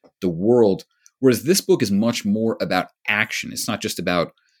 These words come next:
saying, like, "Well, you should think this or that." It's, it's sort of laying out how we can act in our troubled times. And I think we'll talk about the troubled times very soon. But before that, I,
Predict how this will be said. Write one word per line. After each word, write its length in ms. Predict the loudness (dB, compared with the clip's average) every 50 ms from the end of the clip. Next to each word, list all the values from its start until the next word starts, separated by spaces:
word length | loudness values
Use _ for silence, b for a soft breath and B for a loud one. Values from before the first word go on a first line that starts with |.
| _ -4
saying, 220 | 0 2 2 4
like, 180 | 4 2 2 4
"Well, 120 | 4 6
you 80 | 6 6
should 180 | 4 0 -4
think 240 | 0 2 2 4 4
this 180 | 2 0 0 0
or 60 | 0
that." 300 | 2 0 0 -2 -2 -4
It's, 260 | -8 -8 -6 -6 -6 -4 -4
it's 160 | -4 -2 -2
sort 120 | -2 -2
of 100 | -2 -4 -6
laying 680 | -6 -6 -4 -2 2 4 4 6 6 6 4 2 0 -2
out 340 | -4 -2 0 0 0 -2 -4 _ _ _ _ _ _ _ -14
how 680 | -10 -8 -6 -2 0 0 2 2 4 4 2 2 0 -6 _ -20 -20 _ _ _ _ _ -6
we 80 | -4 -2
can 200 | -2 -2 -4 -4 -6
act 320 | -6 -6 -4 -6 -8 -8
in 140 | -6 -4 -2
our 120 | -2 -2 -4
troubled 380 | -4 -6 -4 -4 -4 -4 -6
times. 380 | -6 -8 -6 -6 -6 -6 0 2
And 80 | 2
I 20 | 2
think 160 | 2 2 0
we'll 60 | -2
talk 240 | -2 -2 -4 -4 -2
about 140 | -2 -4 -4
the 40 | -4
troubled 380 | -4 -2 -2 -2 -2 -4 -6
times 540 | -6 -6 -2 0 0 0 0 -2 -6 -8 -12 _ _ _ _ 0
very 180 | 2 2 2 2
soon. 540 | 0 -2 -2 0 2 2 2 2 0 -4 _ _ _ _ _ _ _ _ _ _ -4
But 100 | -4 -2
before 300 | -2 -2 2 4 4 6
that, 220 | 6 4 2 2
I, 40 | 2